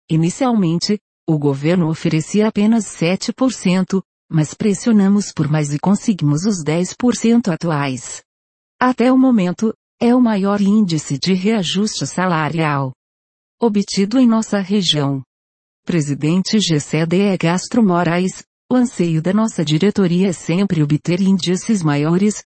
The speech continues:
mas estamos satisfeitos em garantirmos ganho real e uma elevação considerável da cesta alimentação.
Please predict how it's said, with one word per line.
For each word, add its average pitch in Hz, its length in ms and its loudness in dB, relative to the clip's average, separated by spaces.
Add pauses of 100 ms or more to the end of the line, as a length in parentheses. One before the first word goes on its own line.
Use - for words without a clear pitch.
(240)
mas 233 220 2
estamos 170 420 0
satisfeitos 156 1000 -4
em 160 100 0
garantirmos 208 800 0
ganho 151 300 0
real 185 420 0
e 196 60 2
uma 226 100 4
elevação 190 640 0
considerável 185 800 0
da 139 160 -2
cesta 165 540 -2
alimentação. 143 880 -2